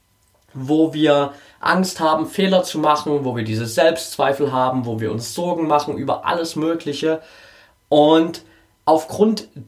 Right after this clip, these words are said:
dieser Selbstzweifel, dieser Angst vor den Fehlern und so weiter, vermeiden wir dann einfach Situationen, die uns voranbringen könnten. Wir vermeiden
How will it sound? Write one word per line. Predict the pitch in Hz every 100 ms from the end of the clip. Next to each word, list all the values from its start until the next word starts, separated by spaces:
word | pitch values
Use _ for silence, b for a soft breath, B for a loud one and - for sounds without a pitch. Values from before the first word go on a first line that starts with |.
| -
dieser | 202 226 208 190 -
Selbstzweifel, | 123 123 185 190 - - 143 139 151 170 156
dieser | - -
Angst | 147 165 170
vor | -
den | 143 135
Fehlern | - 170 180 175 160
und | 147
so | 143 127
weiter, | 127 151 143 151 156 B B B B B
vermeiden | - 185 147 - 202 196
wir | 180
dann | 175 160
einfach | - 147 160 107 - -
Situationen, | - 160 160 147 - - 165 175 185 160
die | 151
uns | 147 147
voranbringen | - 127 - 185 180 165 160
könnten. | 165 156 156 151 143
Wir | 123
vermeiden | 131 123 135 135 147 151 143